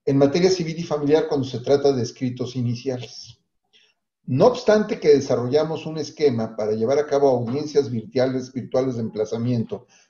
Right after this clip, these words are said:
donde se, eh, exhortaba a la contraparte a conectarse y se les mandaba una exhortación y se buscaba esa conexión virtual y ahí se les emplazaba.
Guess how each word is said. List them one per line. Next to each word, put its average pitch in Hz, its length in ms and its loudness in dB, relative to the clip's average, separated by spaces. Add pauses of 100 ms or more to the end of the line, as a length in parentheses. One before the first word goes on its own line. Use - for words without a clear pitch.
(120)
donde 143 500 4
se, 123 640 -2
eh, - 200 -10 (100)
exhortaba 160 760 4
a 135 40 6
la 120 200 2
contraparte 135 880 2 (220)
a 113 160 -4
conectarse 123 960 0
y 104 160 -14
se 117 160 -6
les 110 140 0
mandaba 117 300 0
una 127 160 -2
exhortación 120 800 -2 (280)
y 127 280 2
se 123 140 -6
buscaba 123 840 4
esa - 260 -4
conexión 120 480 -4
virtual 131 480 0
y 120 60 -2
ahí 123 200 2
se 127 160 -2
les 117 160 -6
emplazaba. 127 640 0